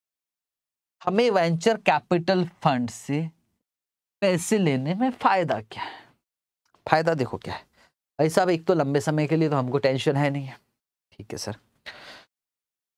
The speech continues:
दूसरा क्या है? दूसरा है क्या, ये रिस्क में, रिवार्ड में, रिस्क में, दोनों में पार्टिसिपेट करेंगे, इक्विटी पार्टिसिपेट है तो हमारा वो भी टेंशन खत्म। तीसरा, ये हमें हेल्प करेंगे, एडवाइस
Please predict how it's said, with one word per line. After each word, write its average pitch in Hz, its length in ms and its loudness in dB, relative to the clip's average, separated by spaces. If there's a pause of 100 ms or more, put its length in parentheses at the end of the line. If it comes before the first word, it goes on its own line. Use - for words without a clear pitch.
(240)
दूसरा 202 360 4
क्या 226 180 2
है? 202 280 -4
दूसरा 180 380 2
है 220 180 2
क्या, 214 220 2
ये 202 280 2
रिस्क 170 340 0
में, 190 480 0
रिवार्ड 160 560 4
में, 208 180 2 (180)
रिस्क 160 320 0
में, 190 220 0
दोनों 156 220 2
में 185 140 2
पार्टिसिपेट 160 680 -2
करेंगे, 180 340 0
इक्विटी 151 300 0
पार्टिसिपेट 165 640 0
है 175 60 0
तो 165 100 -6
हमारा 120 260 -2
वो 123 160 0
भी 151 100 2
टेंशन 151 340 -2
खत्म। 131 300 -10 (1000)
तीसरा, 165 260 4
ये 165 180 4
हमें 165 200 2
हेल्प 143 240 2
करेंगे, 175 340 0
एडवाइस 147 480 2